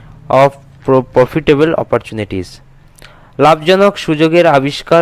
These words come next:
মূল্যায়ন এবং শোষণের সাথে সংশ্লিষ্ট। একটি এন্টারপ্রেনিউরশিপ কিসের সঙ্গে যুক্ত থাকতে পারে? লাভজনক সুযোগের আবিষ্কার, লাভজনক সুযোগের আবিষ্কার, মূল্যায়ন এবং শোষণের সাথে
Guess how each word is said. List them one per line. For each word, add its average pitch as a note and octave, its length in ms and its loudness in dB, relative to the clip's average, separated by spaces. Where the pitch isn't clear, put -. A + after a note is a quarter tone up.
মূল্যায়ন C3+ 500 0
এবং C3 140 -8
শোষণের C#3+ 440 -8
সাথে B2 200 -6
সংশ্লিষ্ট। A2 580 -8
একটি C3+ 380 -4
এন্টারপ্রেনিউরশিপ D#3+ 880 -4
কিসের D3+ 340 -8
সঙ্গে D#3+ 260 -6
যুক্ত C#3 220 -12
থাকতে D#3 280 -4
পারে? E3+ 160 0
লাভজনক D#3 600 0
সুযোগের C#3 500 -4
আবিষ্কার, B2+ 460 -4
লাভজনক B2 440 -6
সুযোগের B2 340 -4
আবিষ্কার, D3+ 400 -4
মূল্যায়ন C3 600 -2
এবং B2 160 -4
শোষণের D#3+ 500 -8
সাথে C3 240 -4